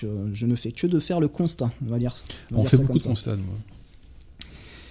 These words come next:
Speaker 1: Et donc, qu'est-ce qu'on trouve dans la Bible Filion ? « Et l'esprit du Seigneur se reposera sur lui, l'esprit de sagesse et d'intelligence, l'esprit de conseil et de force, l'esprit de science et de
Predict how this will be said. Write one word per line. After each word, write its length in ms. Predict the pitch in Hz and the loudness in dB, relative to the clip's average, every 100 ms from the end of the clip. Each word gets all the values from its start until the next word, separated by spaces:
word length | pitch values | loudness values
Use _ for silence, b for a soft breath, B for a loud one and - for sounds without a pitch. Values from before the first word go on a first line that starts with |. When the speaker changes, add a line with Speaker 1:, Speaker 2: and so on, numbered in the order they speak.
| B - | B 8
Speaker 1:
Et 80 | 196 | 10
donc, 280 | 220 196 - | 10 8 6
qu'est-ce 180 | 247 247 | 6 8
qu'on 140 | 202 | 6
trouve 240 | - 202 | 6 6
dans 80 | 156 | 8
la 100 | 151 | 8
Bible 240 | 147 147 147 | 6 6 4
Filion ? « 420 | - 185 226 285 - - - - | 6 6 8 6 2 -12 -18 4
Et 120 | 226 247 | 8 10
l'esprit 320 | 214 - 208 | 10 8 6
du 80 | 175 | 6
Seigneur 320 | - 175 170 | 8 8 8
se 100 | - | 6
reposera 380 | 143 143 139 131 | 4 6 4 2
sur 200 | - 123 | 4 4
lui, 180 | 160 | 6
l'esprit 260 | 196 160 160 | 6 6 4
de 40 | |
sagesse 360 | 143 143 143 135 | 4 6 6 4
et 40 | |
d'intelligence, 600 | 139 135 127 131 147 175 | 4 4 4 4 6 4
l'esprit 300 | 170 160 - | 4 4 4
de 60 | 175 | 4
conseil 420 | 143 165 160 160 | 6 4 6 4
et 20 | |
de 100 | 135 | 4
force, 320 | 135 - 202 - | 4 2 2 4
l'esprit 260 | 160 - | 4 6
de 80 | 147 | 4
science 340 | 143 - 165 | 4 2 4
et 60 | 151 | 4
de 160 | 139 | 4